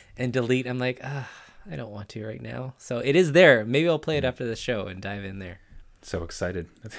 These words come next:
Speaker 1: Yeah.
Speaker 2: <laughs> Please do. Please report back. And, uh,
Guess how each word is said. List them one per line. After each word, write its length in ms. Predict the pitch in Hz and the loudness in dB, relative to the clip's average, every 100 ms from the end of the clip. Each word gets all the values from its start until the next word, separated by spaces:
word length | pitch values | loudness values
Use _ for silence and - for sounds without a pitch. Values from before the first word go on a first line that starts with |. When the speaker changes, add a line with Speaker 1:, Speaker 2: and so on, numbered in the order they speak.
| - | -14
Speaker 1:
Yeah. 460 | - - _ - - | -16 -18 _ -10 -10
Speaker 2:
<laughs> 520 | - - - - - | -10 -20 -20 -20 -4
Please 180 | 139 120 | 0 0
do. 340 | 113 107 98 | 2 2 2
Please 320 | 98 - 104 98 | -2 -2 -2 -2
report 340 | 85 95 85 | -4 -6 -4
back. 320 | 80 80 - | -4 -4 -6
And, 160 | 117 95 - _ - - - - - | -8 -10 -12 _ -20 -20 -20 -20 -14
uh, 160 | 95 80 | -10 -10